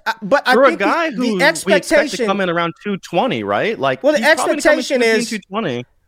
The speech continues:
Speaker 2: The expectation is he's gonna run a lot faster than that. And I think the general consensus,
Speaker 1: Yeah.
Speaker 2: this isn't
Speaker 1: Okay, that's
Speaker 2: me.
Speaker 1: true.
Speaker 2: I think the general consensus is, "Oh my God, he's four three, four four."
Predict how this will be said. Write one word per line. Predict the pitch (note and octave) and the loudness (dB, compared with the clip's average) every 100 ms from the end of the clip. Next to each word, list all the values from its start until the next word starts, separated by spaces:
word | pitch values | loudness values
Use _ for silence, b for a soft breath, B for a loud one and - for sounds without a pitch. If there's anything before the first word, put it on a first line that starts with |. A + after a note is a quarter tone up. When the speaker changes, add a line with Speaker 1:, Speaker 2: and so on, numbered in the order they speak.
| _ | _
Speaker 2:
The | - A3+ | -6 0
expectation | C4 D4 D4+ - B3+ B3+ A3 | 0 0 -2 2 0 0 -2
is | G3+ | -2
he's | F3+ F#3 | -2 -2
gonna | F#3+ | 0
run | F3+ F#3+ | 0 0
a | D3 | 0
lot | F#3 F3 G3+ F#3+ | 0 2 0 0
faster | - F3+ F3 - | -2 -2 -2 -6
than | C#3+ C#3+ C#3+ | -10 -8 -8
that. | C3+ B2 | -10 -6
And | F3 E3+ | -6 -2
I | F#3 A3 | 0 0
think | A3 A#3 G#3 - | 0 -6 -6 -4
the | F3 | -4
general | C3 G3 B3 D4 | 0 0 2 -2
consensus, | D4 D4+ - D#4+ A#3 F#3+ - | -4 -6 -2 0 0 -2 -6
Speaker 1:
Yeah. | G3+ | -6
Speaker 2:
this | |
isn't | B3 C#4 | -2 0
Speaker 1:
Okay, | - | 0
that's | - F4+ | 2 2
Speaker 2:
me. | F4 E3 | 2 0
Speaker 1:
true. | B2+ b b - | -8 b b -2
Speaker 2:
I | A3+ | -2
think | C4 | 0
the | G#3 | -4
general | F3+ C#3+ A#3 C4 B3 | -4 0 2 2 0
consensus | A#3 G#3 B3+ B3+ A3 F3+ | -4 -4 -2 -2 -4 -6
is, | F#3+ F3 | -6 -2
"Oh | G#3 | -2
my | G#3 F#3+ | 0 0
God, | G3 F3+ | 0 0
he's | E3 | -4
four | - G#3+ | -2 0
three, | F#3+ G3+ G3 | 0 0 -2
four | - F#3 E3 | 0 0 0
four." | - A#3 F#3 | 2 2 2